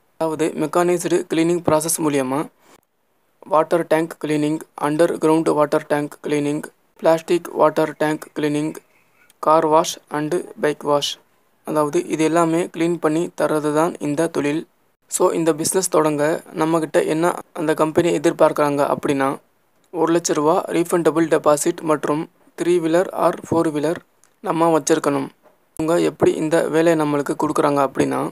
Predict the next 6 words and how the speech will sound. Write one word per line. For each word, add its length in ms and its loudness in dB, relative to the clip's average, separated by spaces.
daily 300 4
இவங்க 260 0
company 320 0
app 160 -2
மூலியமா 360 0
ஒரு 220 2